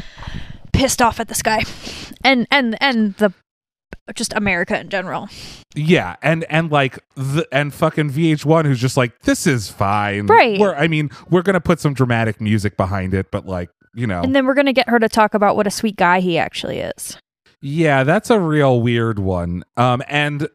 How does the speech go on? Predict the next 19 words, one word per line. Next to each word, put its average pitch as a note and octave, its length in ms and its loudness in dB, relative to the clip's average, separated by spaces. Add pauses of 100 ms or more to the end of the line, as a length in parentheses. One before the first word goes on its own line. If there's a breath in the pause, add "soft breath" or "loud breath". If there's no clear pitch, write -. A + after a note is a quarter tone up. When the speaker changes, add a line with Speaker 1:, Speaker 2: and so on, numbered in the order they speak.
(120)
Speaker 2:
it's C#3 180 -2
worth F3+ 320 2
noting C3+ 520 2
that, A2 200 0
like, G#2+ 220 -2 (120)
this A#2+ 280 -10
is B2 120 -8
not A#2 500 -2
unique G#2+ 560 -2
to - 280 -4
rock G#2 260 -2
and G#2 100 -6
roll G2+ 180 2
stars G2+ 320 -2
in G2+ 80 -8
the G2 80 -6
seventies. G2+ 680 -6 (360 soft breath)
They, G#2 120 -6
like, G2+ 220 -6